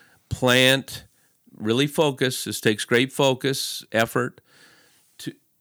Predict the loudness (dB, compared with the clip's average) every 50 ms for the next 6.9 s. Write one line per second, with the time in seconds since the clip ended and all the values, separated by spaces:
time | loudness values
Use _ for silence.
0 | _ -4 -2 -2 -2 0 -2 -2 -2 -2 -2 0 0 0 0 -2 -4 -6 -6 -2
1 | 2 4 4 4 2 2 -2 -4 -4 -4 -2 0 0 2 2 2 2 2 2 0
2 | -2 -6 -8 -10 _ _ -6 -2 0 0 0 0 -2 -2 -2 0 2 2 4 4
3 | 4 2 2 0 -2 -6 -10 -12 _ _ _ _ _ _ _ _ _ _ -16 -16
4 | -14 -8 -2 2 4 4 4 4 2 0 -2 -2 -6 -8 -10 -16 -20 _ _ _
5 | _ _ _ _ _ -12 -8 -6 -6 -6 -4 -2 -2 -2 -2 -4 -4 -4 -4 -2
6 | -2 -2 0 0 0 0 0 0 0 0 0 -2 -4 -10 -12 -14 -14 -14